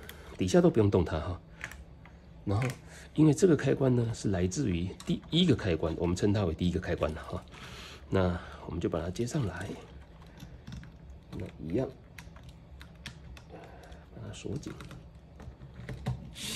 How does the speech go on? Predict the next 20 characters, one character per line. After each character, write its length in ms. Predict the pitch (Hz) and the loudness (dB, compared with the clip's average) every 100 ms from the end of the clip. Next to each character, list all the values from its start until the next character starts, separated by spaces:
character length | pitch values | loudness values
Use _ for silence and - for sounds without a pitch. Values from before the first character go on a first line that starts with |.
| - - - - - - - - - - - | -6 -4 -6 -8 -14 -10 -8 -6 -8 -10 -10
OK， 320 | - - - - - - - - - - - - | -10 -6 -8 -8 -20 -20 -18 -4 -4 -4 -12 -14
好， 360 | - - 78 - - - - - - - - - | -10 -4 2 2 0 -12 -18 -20 -18 -18 -18 -6
然 120 | - | -2
后 180 | 110 160 | 2 4
呢， 300 | 135 135 135 | 4 2 0
这 140 | 135 107 | -2 -2
时 160 | 104 | 0
候 120 | 110 | -2
呢， 220 | 101 90 92 - | 0 -2 -4 -10
我 60 | - | -10
们 140 | 90 | -8
再 160 | 92 104 | -2 -2
把 260 | - - - - - - - - | -2 -10 -14 -20 -20 -20 -20 -20
这 160 | - - | -6 -6
个 80 | 90 | -4
out 280 | 127 107 80 | -4 -4 -2
的 60 | |
位 180 | 92 107 | -2 0
置 160 | - | -2
呢， 80 | 76 | -6